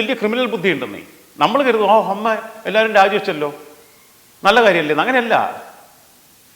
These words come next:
രാജിവെച്ചത് എന്ന് പറഞ്ഞു കഴിഞ്ഞാൽ രാ-, ഈ, ഈ, ഇവരുടെ കളിയായിരുന്നു. ഈ പറയുന്ന സിനിമാ മേഖലയെ നിയന്ത്രിക്കുന്ന ലോബിയുടെ കളി,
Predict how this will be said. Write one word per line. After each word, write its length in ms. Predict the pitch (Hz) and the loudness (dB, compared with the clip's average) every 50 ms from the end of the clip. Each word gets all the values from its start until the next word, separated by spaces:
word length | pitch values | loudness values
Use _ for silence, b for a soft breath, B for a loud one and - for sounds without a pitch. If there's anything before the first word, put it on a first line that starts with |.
| _ _ _ _ _ _ _ _ _ _ _ _ - | _ _ _ _ _ _ _ _ _ _ _ _ 4
രാജിവെച്ചത് 500 | 151 208 240 233 240 233 233 - 240 240 233 208 202 190 | 6 6 6 4 0 -4 -4 -2 0 0 0 0 -2 -6
എന്ന് 120 | 202 214 220 | -6 -4 -4
പറഞ്ഞു 140 | 220 214 220 | -4 -4 -6
കഴിഞ്ഞാൽ 220 | 214 220 233 214 208 | -2 -2 0 2 4
രാ-, 200 | 196 196 - 190 196 185 175 165 180 190 | 4 4 4 2 -2 -6 -6 -8 -8 -8
ഈ, 40 | 180 - - - - - - | -8 -10 -14 -18 -20 -18 -18
ഈ, 20 | - - - - | -18 -14 -10 -4
ഇവരുടെ 300 | 180 190 247 247 247 254 | 4 4 4 6 6 2
കളിയായിരുന്നു. 460 | 208 208 190 180 160 139 113 107 98 - - - - - - - _ - | 2 0 0 0 -2 -2 -4 -6 -10 -12 -16 -20 -20 -20 -20 -20 _ -4
ഈ 80 | 190 226 202 196 | -4 -2 2 2
പറയുന്ന 240 | 190 196 190 208 202 180 - - | 0 0 0 -4 -6 -8 -8 -8
സിനിമാ 240 | 202 196 208 220 214 214 208 196 | -8 -4 0 0 0 0 0 0
മേഖലയെ 280 | 202 196 180 190 196 185 | -2 -2 -2 -2 -4 -2
നിയന്ത്രിക്കുന്ന 460 | 180 180 180 175 190 185 202 202 214 | -2 -4 -4 -4 -6 -6 -4 -4 -4
ലോബിയുടെ 480 | 202 180 190 208 220 214 208 190 185 156 | -2 2 2 2 2 2 2 0 0 -2
കളി, 160 | 147 123 98 | -2 -4 -6